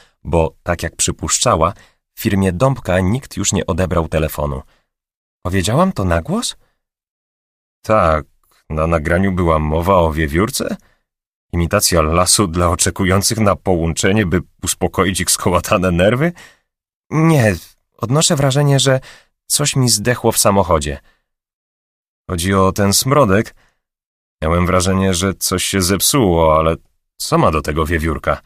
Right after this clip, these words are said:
„Lubię wiewiórki.” Przyglądał jej się w milczeniu. Im więcej czasu z nią spędzał, tym mniej rozumiał tok myślenia nowej pani detektyw. „Gdyby coś zdechło ci pod maską,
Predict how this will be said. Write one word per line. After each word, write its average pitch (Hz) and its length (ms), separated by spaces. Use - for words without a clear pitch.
„Lubię 226 340
wiewiórki.” 90 580
Przyglądał 113 480
jej 101 140
się 104 160
w 95 80
milczeniu. 87 640
Im 90 160
więcej 95 400
czasu 76 320
z 80 80
nią 80 160
spędzał, 107 640
tym 107 240
mniej 165 360
rozumiał 110 420
tok - 340
myślenia 104 500
nowej 95 320
pani 85 260
detektyw. - 600
„Gdyby 131 180
coś 147 280
zdechło 107 440
ci - 140
pod 127 180
maską, 107 560